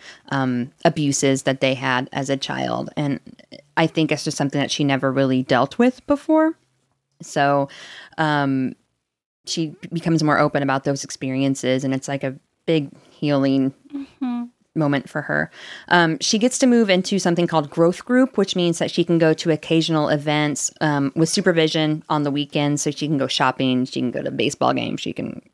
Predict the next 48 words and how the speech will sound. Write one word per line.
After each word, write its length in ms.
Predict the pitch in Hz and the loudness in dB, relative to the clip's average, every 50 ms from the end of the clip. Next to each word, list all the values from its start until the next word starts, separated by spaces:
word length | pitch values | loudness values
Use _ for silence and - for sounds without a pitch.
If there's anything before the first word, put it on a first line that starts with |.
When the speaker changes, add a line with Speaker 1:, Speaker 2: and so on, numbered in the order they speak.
| - 165 | -8 -4
Speaker 1:
go 140 | 156 143 123 | -2 0 0
to 60 | 117 | 0
the 80 | 127 | -2
mall, 240 | 113 120 127 131 135 | -4 -4 -2 -2 -2
whatever. 420 | 135 135 - - - - 110 - - - - - - - - _ _ _ _ _ _ _ _ | 0 -2 -2 -2 -4 -6 -6 -6 -8 -12 -18 -20 -20 -20 -20 _ _ _ _ _ _ _ _
And 360 | - 190 185 175 170 165 165 - | 0 2 2 4 4 2 2 2
so 300 | - - 180 170 165 165 | 2 4 4 6 4 4
in 160 | 139 170 180 | 4 2 2
one 120 | 185 196 | 2 0
of 80 | 214 208 | 0 0
her 100 | - 208 | 0 -2
therapy 500 | 196 - 165 160 165 170 165 - 175 165 156 | 0 2 2 2 2 2 0 0 0 0 0
sessions, 640 | - - 156 147 - - 160 151 151 151 151 - - - | 0 0 -2 0 0 0 0 0 0 0 -2 -4 -6 -4
um, 380 | 156 151 147 143 143 143 139 - | -2 0 0 0 0 -2 -2 -4
she 180 | - - - 208 | -4 -2 0 2
does 240 | 190 190 220 240 247 240 | 4 4 4 4 4 2
reveal 300 | 254 240 196 180 180 180 | 0 2 4 4 2 2
to 140 | - - | 2 0
her 80 | 190 175 | 0 2
mother 280 | 165 156 151 151 156 156 | 2 2 2 2 2 2
that 120 | 156 139 | 2 0
she 160 | 143 - 165 156 | 0 -2 -2 0
felt 280 | - - 147 143 - - | 2 2 2 2 2 0
abandoned 640 | - 147 - - 160 165 185 202 196 190 175 160 151 147 | -2 -2 0 0 0 2 2 2 2 2 2 2 0 0
by 220 | 143 143 147 151 | 0 2 2 0
her 280 | 143 147 143 143 143 139 | 0 0 2 2 2 2
at 160 | - 143 139 | 0 0 0
a 60 | 139 | -2
young 240 | 143 139 139 147 147 | -2 -2 -2 -2 -2
age 360 | 131 123 127 131 131 127 - - - - - - - - - | -2 0 0 0 -2 -2 -4 -8 -14 -16 -16 -16 -18 -14 -2
and 220 | - 160 160 160 | 2 4 4 6
that 180 | 160 156 151 156 | 6 4 4 4
her 120 | 165 190 | 2 2
mother 300 | 185 190 175 185 190 202 202 | 4 4 4 4 4 2 2
is 160 | - 185 185 | 2 2 0
stingy 500 | - - - 170 160 165 170 175 190 190 | -4 -4 -2 0 0 2 2 2 2 2
with 200 | 185 190 190 - | 2 2 0 0
money 420 | 156 151 147 147 151 156 160 - - - - - 269 - - - 320 294 - _ - 320 - - | 0 2 2 2 2 2 4 4 4 4 4 4 2 2 2 0 0 0 0 _ -2 -2 -2 -4
<laughs> 720 | - - - _ _ _ - - - - - - - - - | -10 -18 -20 _ _ _ -8 -6 -6 -6 -6 -8 -10 -4 0
and 240 | - 208 202 202 196 | 2 4 4 4 4
that 160 | 196 190 185 | 2 2 0
she 160 | - - 196 | 0 2 2
is 140 | 185 175 - | 2 2 2
all 220 | - 190 196 208 208 | 2 4 4 4 4
business 480 | 190 190 170 165 175 165 160 160 - - | 2 0 0 2 2 0 -2 -2 -2 -4
and 220 | - 160 156 151 | -2 -2 0 2
no 220 | 151 151 151 151 | 2 2 2 2
pleasure. 720 | 147 - - - 127 110 135 - - 107 127 131 135 147 | 0 -2 -4 -4 -2 -2 -2 -2 -2 0 2 2 2 0